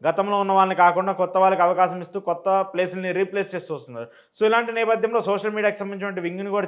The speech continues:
చేంజ్ చేయాల్సినటువంటి నేపథ్యంలో విడుదల రజనీకి ఒక అవకాశం ఇవ్వాలంటూ కూడా కొంతమంది కోరుతూ ఉన్నారు. మరి దాన్ని జగన్మోహన్ రెడ్డి గారు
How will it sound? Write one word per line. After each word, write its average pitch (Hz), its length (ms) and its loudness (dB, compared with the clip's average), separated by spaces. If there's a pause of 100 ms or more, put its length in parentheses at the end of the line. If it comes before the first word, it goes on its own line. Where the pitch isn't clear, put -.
చేంజ్ 185 200 -6
చేయాల్సినటువంటి 180 500 -2
నేపథ్యంలో 156 600 -2 (320)
విడుదల 196 280 4
రజనీకి 214 360 2
ఒక 180 140 0
అవకాశం 190 500 4
ఇవ్వాలంటూ 185 420 0
కూడా 185 160 4
కొంతమంది 185 640 -4 (220)
కోరుతూ 190 280 -2
ఉన్నారు. 180 280 0
మరి 190 200 0
దాన్ని 165 400 2
జగన్మోహన్ 160 400 -4
రెడ్డి 175 160 -4
గారు 180 340 2